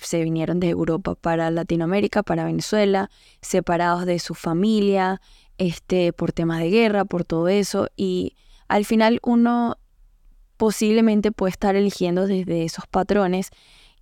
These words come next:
Y yo quería, o la invitación de mi terapeuta era hacerlo diferente. Cuando las personas en ese tiempo se separaban, no se mostraba el amor, muchas veces no se volvían a ver. Y quizás, este,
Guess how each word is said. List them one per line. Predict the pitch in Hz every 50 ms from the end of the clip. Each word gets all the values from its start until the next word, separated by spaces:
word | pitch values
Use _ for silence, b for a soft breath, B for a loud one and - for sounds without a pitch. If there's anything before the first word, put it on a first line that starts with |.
| b - 226
Y | 220 226 233 247 -
yo | - 202 180 190 196 190
quería, | - 202 196 202 202 196 190 190 208 - -
o | 190
la | 185 180 180
invitación | 180 180 175 175 - 175 170 - - 190 214 240
de | 247
mi | 247 226 208
terapeuta | - 185 175 170 - - 170 170 180 - 185 180
era | 175
hacerlo | 170 165 - 196 185 190 185
diferente. | 185 190 185 - - 202 240 262 254 240 208 185
Cuando | - - 175 175 175
las | 170 175 -
personas | - 165 170 - 185 185 185 185 185 - -
en | 196 190 190
ese | 180 170 - 180
tiempo | 185 196 190 185 196
se | 185 - 196
separaban, | - 190 180 - 170 175 185 196 196 185 185 185 190 208 - b b b b b b b b
no | 208 214 208 208
se | 202 - 196
mostraba | 185 185 175 - - - 175 175 170 170
el | 170
amor, | 170 170 185 190 190 190 190 185 180 - b b b b b
muchas | - 208 208 202 - - 190
veces | 196 196 190 190 180 185
no | 190 196 202 208 208
se | 190 - 190
volvían | 180 175 175 175 175 180 175 170 170
a | 170 170
ver. | 175 185 185 185 180 175 190 - B B B B B B B B B B -
Y | - 233 240 269 277
quizás, | - - 190 - - 180 170 175 202 240 - -
este, | 202 185 - - - 180 175 -